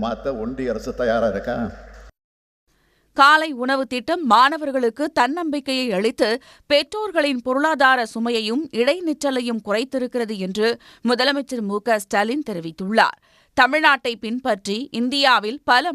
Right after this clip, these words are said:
Speaker 2: மாநிலங்கள் காலை உணவு திட்டத்தை செயல்படுத்த தொடங்கியிருப்பதாக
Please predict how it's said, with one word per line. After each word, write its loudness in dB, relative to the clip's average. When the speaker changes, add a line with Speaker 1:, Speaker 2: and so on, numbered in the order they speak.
Speaker 2:
மாநிலங்கள் 0
காலை 4
உணவு -4
திட்டத்தை -4
செயல்படுத்த -4
தொடங்கியிருப்பதாக -2